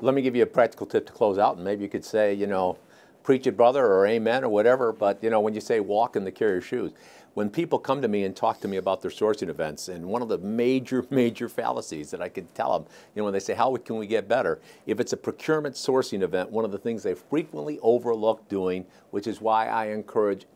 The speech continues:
everybody, whether you use us or anybody else or do it internally,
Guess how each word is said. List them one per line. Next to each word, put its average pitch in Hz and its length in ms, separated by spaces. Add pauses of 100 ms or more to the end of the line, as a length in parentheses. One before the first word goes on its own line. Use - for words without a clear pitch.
everybody, 104 560
whether 113 220
you 117 240
use 120 220
us 143 380
or 95 80
anybody 117 400
else 117 260
or - 40
do 110 160
it 98 60
internally, 101 460